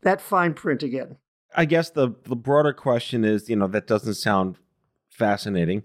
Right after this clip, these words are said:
Speaker 2: You know, who, who doesn't love the health insurance industry? Said no one ever. At the end of the day,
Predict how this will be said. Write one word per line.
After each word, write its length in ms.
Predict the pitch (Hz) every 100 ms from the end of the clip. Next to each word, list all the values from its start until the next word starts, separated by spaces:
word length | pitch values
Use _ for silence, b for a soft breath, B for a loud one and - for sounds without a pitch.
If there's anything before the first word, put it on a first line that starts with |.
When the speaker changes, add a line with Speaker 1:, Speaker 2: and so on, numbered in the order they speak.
| _ _ -
Speaker 2:
You 120 | -
know, 140 | 78 -
who, 160 | - -
who 160 | - 127
doesn't 360 | 110 110 120 127
love 180 | 147
the 100 | 156
health 240 | 147 190 226
insurance 460 | 220 175 165 135
industry? 420 | 139 131 117 127 107
Said 200 | 120 107
no 120 | 101
one 140 | 95
ever. 240 | 90 82 -
At 140 | 117 120
the 100 | 120
end 120 | 120
of 40 |
the 80 | 117
day, 380 | 147 151 113